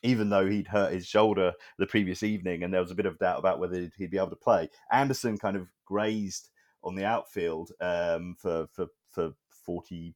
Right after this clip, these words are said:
minutes or an hour or something, having, I think he bowled three overs early on when Pant was still in. Um, but instead of, yeah, instead of just trying, you know, the,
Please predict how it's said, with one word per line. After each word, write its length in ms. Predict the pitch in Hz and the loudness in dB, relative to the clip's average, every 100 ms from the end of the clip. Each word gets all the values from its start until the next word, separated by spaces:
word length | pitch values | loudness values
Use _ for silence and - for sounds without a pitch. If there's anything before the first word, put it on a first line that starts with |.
| _ | _
minutes 420 | 90 87 85 - | -6 -6 -8 -8
or 120 | 76 | -6
an 60 | 78 | -2
hour 280 | 90 90 87 | 0 2 0
or 80 | 85 | -2
something, 240 | - 82 | -6 -2
having, 320 | 95 92 90 - - _ | 0 0 -4 -12 -20 _
I 60 | 92 | -6
think 200 | 107 98 | -4 -4
he 60 | |
bowled 260 | 92 92 90 | 0 0 0
three 260 | - 98 92 | -4 0 2
overs 460 | 90 82 80 - - | 2 -2 -8 -10 -2
early 300 | 90 85 90 | 0 2 2
on 260 | 92 87 87 | 2 0 -2
when 220 | 82 82 | -4 -2
Pant 260 | 104 87 | -4 -4
was 120 | 85 - | -8 -8
still 200 | 87 82 | -4 -4
in. 240 | 78 87 - _ _ _ | -4 -8 -16 _ _ _
Um, 640 | 95 95 101 101 104 107 _ _ _ | 2 4 2 0 -2 -6 _ _ _
but 140 | 120 | 0
instead 340 | 113 113 143 127 | 0 0 4 4
of, 140 | 104 - 107 | 2 -2 0
yeah, 180 | 107 92 | 2 2
instead 260 | 98 - 127 | -2 0 0
of 100 | 104 | 0
just 240 | 104 - | -4 -2
trying, 480 | 110 98 98 92 69 | 2 4 4 -2 -8
you 100 | 101 | -4
know, 240 | 95 87 87 - | -2 -2 -4 -10
the, 140 | 98 | -6